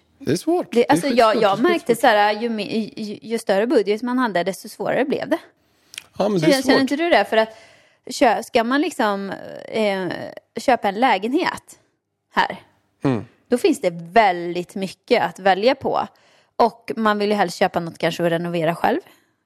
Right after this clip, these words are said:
Speaker 2: Och lite så. Eh, då finns det ganska mycket att välja på. Men sen när man kommer till hus, då ska folk ha renoverat alla husen själv. Det finns nästan inga renoveringsobjekt, för de har alla köpt upp.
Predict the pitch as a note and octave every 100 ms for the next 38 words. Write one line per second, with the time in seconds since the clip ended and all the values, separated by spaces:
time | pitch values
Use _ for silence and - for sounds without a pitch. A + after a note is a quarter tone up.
0 | - A#3+ B3 - D4 - _ _ _ _
1 | _ - A3+ A3+ G#3+ G#3 - - C#4 D4
2 | - A#3 A3+ F#3+ F#3+ - D#3+ E3+ - -
3 | - - _ A3+ A#3+ C4 G3+ G3 C4 -
4 | A#3+ A3 A#3 C4+ B3+ - - - _ _
5 | _ _ - G#3+ - E4+ - D4 A#3+ A3
6 | - A#3+ A3 G#3 A3 G#3 G3+ F#3 C4 -
7 | D#4 C4 G#3+ G#3+ - - F3+ - C#4+ -
8 | - G3+ G3+ G#3+ A#3+ - C4 D4+ G3+ F#3+
9 | G3 G3+ E3 E3+ G3+ B3+ - A3+ G3 B3
10 | D#4+ F3 - E3+ A#3+ B3+ -